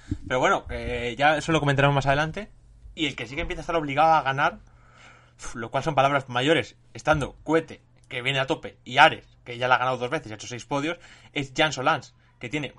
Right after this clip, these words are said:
poca experiencia en asfalto con el coche, y eso sí, sumó bastantes kilómetros en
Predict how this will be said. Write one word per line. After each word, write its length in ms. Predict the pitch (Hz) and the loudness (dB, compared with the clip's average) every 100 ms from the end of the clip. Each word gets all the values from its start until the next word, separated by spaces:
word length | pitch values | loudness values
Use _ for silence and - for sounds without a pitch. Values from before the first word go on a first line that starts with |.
| 104 - | -20 -8
poca 140 | 127 | -8
experiencia 280 | 135 139 127 | -6 -8 -8
en 40 | |
asfalto 240 | 123 170 123 | -2 -2 -2
con 80 | 113 | -10
el 80 | |
coche, 320 | 110 139 185 - _ - | -10 -10 -10 -16 _ -12
y 400 | 131 120 113 110 | -10 -10 -10 -12
eso 160 | 120 | -14
sí, 260 | 120 135 196 _ _ _ _ _ | -14 -14 -16 _ _ _ _ _
sumó 340 | - 139 127 | -8 -4 0
bastantes 380 | 143 143 151 131 | 0 -2 -6 -10
kilómetros 460 | 135 135 147 170 190 | -8 -8 -8 -10 -10
en 480 | 160 117 107 104 | -10 -10 -14 -16